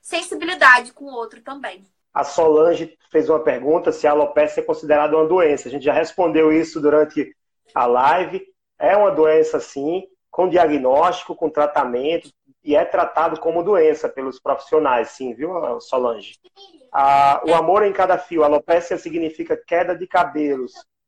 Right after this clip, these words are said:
Speaker 2: São vários os tipos de alopecia.
Speaker 1: De
Speaker 2: Ela tá
Speaker 1: alopecia.
Speaker 2: esclarecendo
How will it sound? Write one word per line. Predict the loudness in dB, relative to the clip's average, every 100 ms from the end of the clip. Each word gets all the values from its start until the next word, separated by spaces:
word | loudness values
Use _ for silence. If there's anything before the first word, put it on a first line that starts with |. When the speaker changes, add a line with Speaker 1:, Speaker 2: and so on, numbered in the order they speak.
| -8
Speaker 2:
São | -4 -2
vários | 2 2 2 -2 -10 -20 -18
os | -18 -18
tipos | _ -12 -12 -12 -14 -14 -20 -4
de | 0
alopecia. | 2 0 0 2 2 0
Speaker 1:
De |
Speaker 2:
Ela | -2
tá | -2 -4
Speaker 1:
alopecia. | -4 -8
Speaker 2:
esclarecendo | -4 -2 0 -2 -8 -12 -12